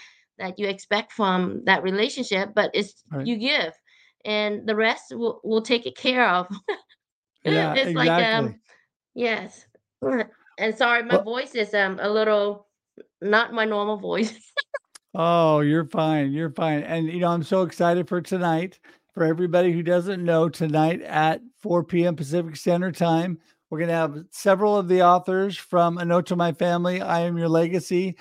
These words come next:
Speaker 2: Looking forward that, to that tonight. And, uh, so I'm so thankful to have you on, New. Give everybody just a quick,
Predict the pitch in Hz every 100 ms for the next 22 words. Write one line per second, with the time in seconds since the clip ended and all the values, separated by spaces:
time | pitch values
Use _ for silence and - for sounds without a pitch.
0 | - - - 180 - 185 165 190 190 196
1 | 180 196 147 175 180 170 - 160 156 160
2 | 185 202 - 156 151 147 139 147 143 -
3 | _ _ 175 185 170 196 156 190 165 170
4 | 156 170 175 175 202 170 156 156 160 156
5 | 233 233 208 196 208 190 185 175 185 156
6 | 160 - - 202 214 -